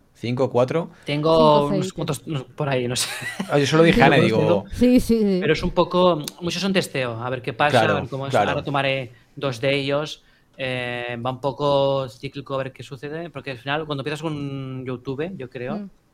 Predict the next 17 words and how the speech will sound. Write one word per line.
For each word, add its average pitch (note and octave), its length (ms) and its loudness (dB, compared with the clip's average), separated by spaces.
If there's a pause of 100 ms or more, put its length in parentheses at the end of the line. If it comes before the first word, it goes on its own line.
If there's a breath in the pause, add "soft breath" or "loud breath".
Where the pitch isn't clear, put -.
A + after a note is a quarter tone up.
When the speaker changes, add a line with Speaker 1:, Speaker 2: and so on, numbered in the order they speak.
(100)
Speaker 2:
me B2 100 -10
ha A#2+ 40 -10
Speaker 1:
Sí. - 60 -4
Speaker 2:
pasado A2+ 160 -4
eso B2 100 -20
al - 40 -20
principio, B2 420 -10
es C3 160 -6
un C3 100 -14
poco, B2 480 -4 (340)
vas C3+ 140 -2
haciendo, A2+ 360 -6
a - 20 -14
lo A2 100 -12
mejor C3 300 -6 (220)
haces C3+ 280 -8
Speaker 3:
Ujú. G#3+ 100 -12